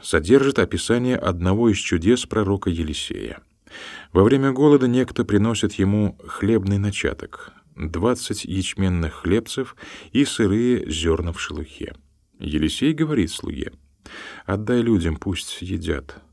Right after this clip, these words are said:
Слуга спрашивает: «Что тут я дам ста человекам?» Но Елисей настаивает: «Отдай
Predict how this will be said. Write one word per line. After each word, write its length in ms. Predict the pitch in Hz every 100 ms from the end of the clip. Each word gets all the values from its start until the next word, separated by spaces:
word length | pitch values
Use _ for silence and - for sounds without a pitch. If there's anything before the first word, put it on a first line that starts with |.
| _
Слуга 300 | - 87 85
спрашивает: 720 | 73 - 82 - - - - _ - - - _ _ _
«Что 340 | - - - 123
тут 240 | - 104
я 140 | 92 98
дам 320 | 98 90 80 -
ста 260 | - 92
человекам?» 640 | 87 82 90 85 - - - _ -
Но 220 | 82 98
Елисей 460 | 104 113 113 - 139
настаивает: 720 | 135 - 85 78 78 76 - - - - -
«Отдай 760 | - 95 82 80 90 107 110